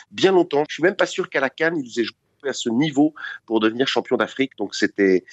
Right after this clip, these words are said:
cool de faire vivre ça sur les antennes d'R F I, et, et même si on est journaliste et qu'on n'est pas censé être supporter, euh, on avait diablement envie avec Frédéric Suto et,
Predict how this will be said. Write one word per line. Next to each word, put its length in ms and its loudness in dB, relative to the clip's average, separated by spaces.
cool 260 2
de 100 4
faire 220 2
vivre 300 0
ça 160 0
sur 160 2
les 160 4
antennes 320 2
d'R 200 4
F 140 -6
I, 240 4
et, 160 4
et 100 4
même 160 6
si 140 0
on 60 4
est 60 2
journaliste 500 2
et 40 4
qu'on 140 0
n'est 80 2
pas 100 0
censé 320 0
être 180 -4
supporter, 600 -2
euh, 260 2
on 140 2
avait 220 2
diablement 680 4
envie 260 0
avec 220 -2
Frédéric 320 -2
Suto 380 0
et, 100 0